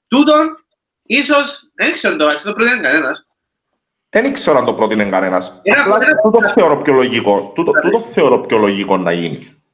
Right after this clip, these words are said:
Speaker 1: Δεν άκουσα να προτείνει κανένας, αλλά σου πω αλήθεια, αν επάνε να πήχε εμάς,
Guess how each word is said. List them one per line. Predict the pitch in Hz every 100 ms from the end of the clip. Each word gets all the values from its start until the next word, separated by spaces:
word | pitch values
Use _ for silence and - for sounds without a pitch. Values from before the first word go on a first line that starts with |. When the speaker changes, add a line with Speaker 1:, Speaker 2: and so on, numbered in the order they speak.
| _ _ _ _ _
Speaker 1:
Δεν | 156 185
άκουσα | 226 233 247
να | 247
προτείνει | 190 185 226
κανένας, | 185 165 175 - - _ -
αλλά | 202 294
σου |
πω | 233
αλήθεια, | 254 - - 165 - - 156
αν |
επάνε | 165 185 233 214
να | -
πήχε | 208 202 220
εμάς, | 214 202 -